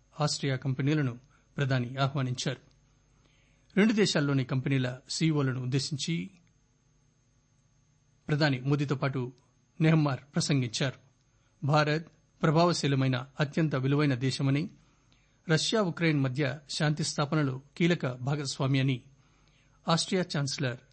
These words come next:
నెహమ్మార్ తెలిపారు. ఆస్ట్రియా అధ్యక్షుడు అలెగ్జాండర్తో కూడా ప్రధానమంత్రి మోదీ భేటీ అయ్యారు. పలు రంగాల్లో ద్వైపాక్షిక సహకారంపై చర్చలు జరిపారు. దాదాపు నలభై సంవత్సరాల తర్వాత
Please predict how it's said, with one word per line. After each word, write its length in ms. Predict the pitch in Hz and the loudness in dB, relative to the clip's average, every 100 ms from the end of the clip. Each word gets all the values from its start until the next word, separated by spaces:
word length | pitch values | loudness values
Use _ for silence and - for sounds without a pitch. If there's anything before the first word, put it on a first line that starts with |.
| - | -2
నెహమ్మార్ 320 | 156 151 135 | 2 4 2
తెలిపారు. 460 | - 131 - 131 123 - _ _ _ _ _ _ _ _ _ _ _ _ _ _ _ _ _ - | -2 -6 -4 -4 -6 -14 _ _ _ _ _ _ _ _ _ _ _ _ _ _ _ _ _ -2
ఆస్ట్రియా 380 | 185 - 214 | 0 0 0
అధ్యక్షుడు 540 | 175 135 139 160 123 117 _ _ _ _ _ _ _ _ _ _ _ _ _ _ _ _ | 0 -2 -4 -6 -6 -8 _ _ _ _ _ _ _ _ _ _ _ _ _ _ _ _
అలెగ్జాండర్తో 580 | 170 175 160 160 147 139 | 2 2 2 0 -2 -4
కూడా 360 | 139 131 123 127 143 | -4 -2 -4 -6 -4
ప్రధానమంత్రి 540 | 151 143 131 123 135 120 139 _ - | -2 0 0 -2 -6 -10 -12 _ -2
మోదీ 280 | 147 135 127 | 0 0 -2
భేటీ 340 | 123 139 135 | 0 0 0
అయ్యారు. 340 | 127 123 127 127 _ _ - | -2 -4 -6 -10 _ _ -6
పలు 140 | 139 | -4
రంగాల్లో 540 | 131 127 131 135 202 269 _ _ - | -2 -2 0 -2 -4 -6 _ _ -2
ద్వైపాక్షిక 560 | 151 190 208 - 147 | 0 2 0 -2 -4
సహకారంపై 720 | 139 139 127 127 131 131 120 139 _ - | -4 -4 -2 -2 -2 -2 -6 -8 _ -6
చర్చలు 440 | 160 135 131 120 143 | -4 -4 -6 -6 -4
జరిపారు. 480 | 135 127 123 127 131 _ _ _ _ _ _ _ _ - | -2 -2 -2 -6 -8 _ _ _ _ _ _ _ _ -4
దాదాపు 540 | 143 135 131 - 127 143 _ 156 | 0 0 -2 -6 -8 -10 _ 0
నలభై 240 | 156 151 | 2 2
సంవత్సరాల 480 | 139 147 135 156 135 | 0 -2 -2 -2 -2
తర్వాత 500 | 135 143 143 139 | 0 0 2 0